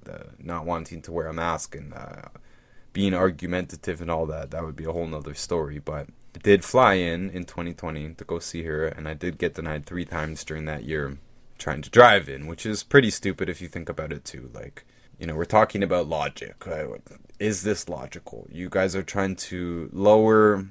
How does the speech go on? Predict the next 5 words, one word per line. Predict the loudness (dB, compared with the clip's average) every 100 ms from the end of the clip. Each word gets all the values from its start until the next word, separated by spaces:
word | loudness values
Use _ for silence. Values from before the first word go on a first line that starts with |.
| -12
transmission | -6 -4 -4 -4 -2 -2 -2 -4 -4
of | -6 -6
an |
infectious | -6 -6 2 2 2 -6 -8 -10
disease. | -10 -6 -6 -6 -8 -10 -12